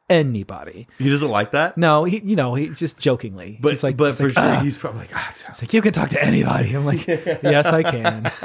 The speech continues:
Speaker 2: You can. I think that's such a huge talent, but that's probably,
Speaker 1: <laughs>
Speaker 2: you know, that goes to, um, how successful you are. But I guess to quickly, I guess, I don't know, wrap up the,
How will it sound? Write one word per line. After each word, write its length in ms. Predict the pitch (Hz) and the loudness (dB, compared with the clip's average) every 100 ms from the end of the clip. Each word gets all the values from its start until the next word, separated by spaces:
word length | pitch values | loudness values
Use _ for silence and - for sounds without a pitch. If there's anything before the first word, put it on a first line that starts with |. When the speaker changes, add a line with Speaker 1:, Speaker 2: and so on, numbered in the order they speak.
| 160 - | -4 -2
Speaker 2:
You 140 | 135 | 0
can. 380 | 147 165 190 104 151 127 - | 2 2 2 2 -2 -4 0
I 160 | 117 | 2
think 120 | 127 | 2
that's 160 | 120 120 | 0 0
such 140 | 123 | -2
a 60 | 113 | -2
huge 240 | 110 95 | -2 -2
talent, 240 | - 120 98 | 0 0 2
but 80 | 95 | 0
that's 160 | 104 | 0
probably, 260 | 101 95 95 | 2 0 0
Speaker 1:
<laughs> 300 | 90 - 120 | -2 -6 0
Speaker 2:
you 80 | 98 | 4
know, 80 | |
that 80 | 101 | 4
goes 320 | 95 95 92 | 4 0 0
to, 200 | - 92 87 - - - | -2 -4 -4 -12 -20 -2
um, 280 | 101 98 80 | 2 2 2
how 120 | 101 | -2
successful 520 | 95 90 - 101 - | -2 -4 -2 -2 -2
you 60 | 87 | -4
are. 100 | 85 | -4
But 120 | 85 | -2
I 40 | 90 | 0
guess 320 | 107 104 - _ _ _ _ | 2 0 -4 _ _ _ _
to 340 | - 107 98 - | 2 4 4 2
quickly, 440 | - 117 113 113 - | 0 2 2 2 2
I 80 | 104 | 0
guess, 220 | 101 101 | 2 0
I 60 | 104 | -2
don't 100 | 95 | 0
know, 120 | 95 | 0
wrap 340 | 90 101 95 | 2 0 2
up 180 | 101 95 | -2 -2
the, 160 | - | -4